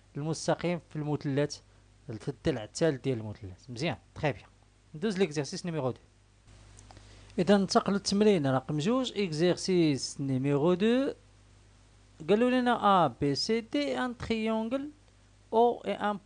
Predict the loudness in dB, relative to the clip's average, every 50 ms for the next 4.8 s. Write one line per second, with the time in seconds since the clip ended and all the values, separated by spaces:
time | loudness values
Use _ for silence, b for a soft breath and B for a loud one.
0 | _ -2 0 0 0 0 0 0 2 2 2 0 -4 -6 -14 -8 -4 -2 -2 0
1 | 0 0 2 0 0 -2 -4 -8 -12 -14 -10 -6 -4 -4 -2 -4 -4 -6 -10 -14
2 | -20 -20 _ _ _ -4 -2 0 0 0 -2 -4 -8 -16 _ _ -20 -20 -20 -20
3 | _ _ -4 -2 -2 0 -2 -4 -6 -10 _ _ _ _ _ _ _ _ _ _
4 | -6 -4 -2 -2 -2 -4 -6 -8 _ -8 -6 -6 -6 -6 -6 -6